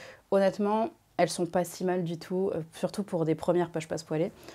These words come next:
Je vais vous les remontrer. Donc voici un côté,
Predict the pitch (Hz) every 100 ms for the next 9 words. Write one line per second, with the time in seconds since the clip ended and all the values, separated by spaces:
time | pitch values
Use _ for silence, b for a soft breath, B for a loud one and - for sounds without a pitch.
0 | B B - 165 165 170 165 165 160 165
1 | 165 - 220 254 - - 196 185 208 220
2 | - 247 240 - 247 240 220 220 233 262